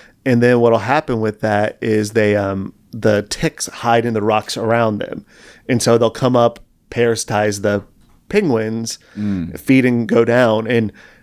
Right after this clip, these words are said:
Speaker 1: th-, some of the, the rocks we flip over, like, kind of close to where the penguins were at, at some point, you'll find hundreds, if not thousands, of ticks.
Speaker 2: Hmm. So are these birds getting all sorts of diseases as well,
Speaker 1: Yeah.
Speaker 2: or?
Speaker 1: Th-, there's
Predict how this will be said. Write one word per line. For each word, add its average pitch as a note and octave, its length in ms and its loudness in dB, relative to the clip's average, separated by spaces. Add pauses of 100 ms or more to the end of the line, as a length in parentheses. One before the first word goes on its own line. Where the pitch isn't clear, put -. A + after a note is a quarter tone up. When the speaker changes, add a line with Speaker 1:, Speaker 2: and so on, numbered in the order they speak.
(340)
Speaker 1:
th-, - 220 -4
some G3 260 0
of D#3+ 100 0
the, A2+ 580 -4 (140)
the A#2+ 200 0
rocks A#2 420 0
we A#2 80 -6
flip A2+ 260 -2
over, A2 360 0 (600)
like, A#2 160 -4 (380)
kind A#2+ 180 2
of G#2+ 120 -2
close A#2+ 340 0
to - 180 -10
where A#2 160 2
the G#2+ 100 0
penguins A#2 380 0
were G#2+ 160 4
at, A2 200 2
at B2 140 -6
some C3+ 200 0
point, D#3 340 0 (380)
you'll C#3 160 4
find B2 280 -2
hundreds, A#2 600 0
if A#2+ 160 -4
not G#2 240 -2
thousands, G2+ 600 -6
of G2+ 100 -12
ticks. - 440 -12 (100)
Speaker 2:
Hmm. F#2+ 300 -4 (1040)
So - 180 0
are A#2 60 4
these A2 180 2
birds A2 260 -2
getting G#2 200 -2
all G#2 100 -2
sorts G#2 260 -4
of F#2+ 80 -4
diseases F#2+ 540 -2
as E2+ 160 -10
well, B2 280 2
Speaker 1:
Yeah. - 120 2
Speaker 2:
or? E2+ 320 -6 (100)
Speaker 1:
Th-, C3+ 200 0
there's B2+ 340 0